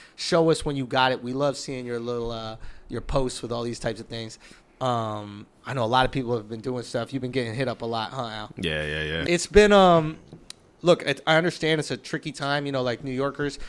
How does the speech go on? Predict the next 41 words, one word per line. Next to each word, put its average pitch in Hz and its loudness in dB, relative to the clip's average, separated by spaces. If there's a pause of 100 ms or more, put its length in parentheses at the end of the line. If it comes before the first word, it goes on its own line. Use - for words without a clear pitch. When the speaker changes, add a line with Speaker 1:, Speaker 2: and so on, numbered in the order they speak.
(180)
Speaker 1:
they're 139 0
debating 135 0
whether 131 2
we're 123 -6
gonna 123 -6
shut 131 0
us 123 -2
down. 123 -2
I 127 0
think 143 -2
they're 131 -2
gonna 120 -6
shut 117 -4
us 110 -6
down 110 -8
entirely. 107 -6 (140)
I 117 -6
really 110 -2
do 107 -8 (140)
feel 113 -8
like 104 -10
that's 104 -8
gonna 110 -12
happen. 110 -10 (460)
And, 117 2
um, 107 -2 (1500)
I 110 -2
think 127 -2
you 123 -6
just 123 -4
gotta 120 2
be 110 -6
ready 117 0
for 117 -4
it, 107 -6
man, 110 -6
and 107 -12
be 120 -8
prepared 117 -6
for 117 -6
it. 110 -10